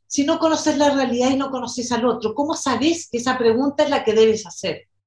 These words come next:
Entonces, lo que yo hago es salir, salir a generar conversaciones con el otro, porque tengo que descubrir precisamente lo que no sé del otro y de la realidad del otro.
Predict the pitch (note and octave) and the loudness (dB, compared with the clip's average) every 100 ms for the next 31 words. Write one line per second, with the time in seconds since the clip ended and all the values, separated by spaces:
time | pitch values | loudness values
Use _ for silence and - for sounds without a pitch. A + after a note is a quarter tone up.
0 | _ _ _ _ - - _ D#4 D4+ D#4+ | _ _ _ _ -20 -20 _ -4 0 2
1 | D4+ D4+ C#4 E4 C#4+ D4+ E4 E4+ - C#4+ | 2 2 2 2 4 4 2 0 -2 0
2 | C#4 D4 C4+ - _ _ _ _ _ - | 4 4 2 -2 _ _ _ _ _ -6
3 | C4+ C4 E4+ F4 C4 - C4+ C4 D4+ D4+ | -2 2 2 0 -4 -4 -2 2 2 2
4 | D4 B3+ B3+ A3+ - C#4 D#4+ D4 - G3+ | 0 0 0 -4 -4 -2 -2 -4 -6 -6
5 | F3 D#3 D#3 E3 - _ - _ C#4 C4 | -4 -4 -6 -10 -14 _ -20 _ -2 0
6 | D4+ E4+ F4 E4+ D#4 C#4+ - C4+ D#4 F4 | 2 2 2 2 4 4 2 2 4 4
7 | F#4 - C#4+ - G4+ G4 F4+ G4 G4+ D#4+ | 2 0 0 4 2 2 0 0 2 2
8 | D4+ C4+ C#4+ - - A#4 A4+ D3 C#3+ C#3+ | 2 2 0 -2 2 4 6 4 2 0
9 | C3 A#2+ _ _ _ _ _ _ _ _ | -4 -8 _ _ _ _ _ _ _ _
10 | - C#4+ C#4 A3+ A#3 C4+ C4 C4 B3+ B3+ | -6 0 0 2 2 4 4 4 4 4
11 | D#4+ A#4+ E4+ F3 E3 D3+ D#3+ - | 2 2 2 0 -2 -4 -8 -8